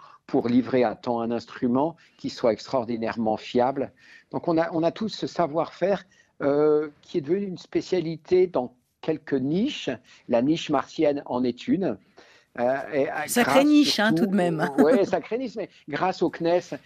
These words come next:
Speaker 1: Mais c'est, il faut le dire parce qu'on n'est pas très nombreux, hein.
Speaker 2: Mm, mm.
Speaker 1: Euh,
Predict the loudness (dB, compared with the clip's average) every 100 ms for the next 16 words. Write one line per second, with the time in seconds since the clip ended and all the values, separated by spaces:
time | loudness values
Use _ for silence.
0 | -10 2 2 2 -4 -6 0 0 2 0
1 | -2 -2 0 0 0 -2 -2 -4 -2 0
2 | 0 2 4 4 2 -4 -6 -10 -10 -10